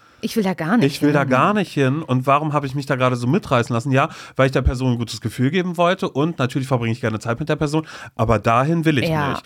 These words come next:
Speaker 1: Und das
Speaker 2: Und
Speaker 1: hab ich, ich hab das sogar, wenn ich Termine mache, wenn ich,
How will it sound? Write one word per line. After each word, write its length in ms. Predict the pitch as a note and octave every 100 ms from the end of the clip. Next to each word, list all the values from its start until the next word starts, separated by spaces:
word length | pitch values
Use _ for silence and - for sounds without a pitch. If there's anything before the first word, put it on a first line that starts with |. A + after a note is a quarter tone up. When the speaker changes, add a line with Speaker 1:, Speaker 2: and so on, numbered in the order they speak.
| -
Speaker 1:
Und 100 | B3
das 80 | E4+
Speaker 2:
Und 60 |
Speaker 1:
hab 80 | C4+
ich, 180 | - -
ich 80 | D#4
hab 80 | A3+
das 140 | G#3+
sogar, 300 | E3+ F3 E3
wenn 100 | E3
ich 100 | E3+
Termine 440 | - D#3+ F3+ A#3 D#3
mache, 480 | C#3+ C#3 C#3 C#3+
wenn 140 | D#3 D#3
ich, 180 | D3